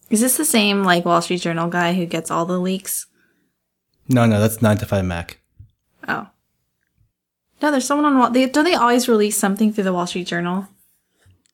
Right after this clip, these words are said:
Speaker 2: Oh, they often do. I mean, I, I think that I've heard of this person's name before, so it could be.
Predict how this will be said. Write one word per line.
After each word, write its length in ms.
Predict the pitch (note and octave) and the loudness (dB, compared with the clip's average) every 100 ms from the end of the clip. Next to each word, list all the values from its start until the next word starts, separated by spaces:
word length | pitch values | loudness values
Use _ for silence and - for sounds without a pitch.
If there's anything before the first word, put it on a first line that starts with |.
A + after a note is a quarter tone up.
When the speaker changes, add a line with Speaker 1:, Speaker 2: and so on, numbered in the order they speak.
| _ _ - | _ _ -2
Speaker 2:
Oh, 160 | D3+ | 0
they 100 | D#3 | 2
often 280 | G3+ G#3 D3+ | 2 0 2
do. 180 | A2+ A2+ | 2 2
I 140 | C#3+ | 2
mean, 140 | F3+ F3+ | 2 2
I, 140 | E3 E3 | 0 -2
I 100 | D#3 | -2
think 140 | A3 | 0
that 100 | G#3 | 0
I've 120 | D3+ | 0
heard 160 | B2 C3+ | 0 0
of 80 | A2+ | -2
this 120 | A2 | -4
person's 380 | A#2 G#2+ G2+ G#2 | -2 -2 -2 -2
name 160 | G2+ | -4
before, 380 | F2+ - F2 F2 | -6 -8 -8 -6
so 200 | - F#2+ | -6 -6
it 160 | F#2+ G2 | -6 -4
could 200 | G#2+ F#2 | -4 -4
be. 260 | E2+ E2+ | -6 -8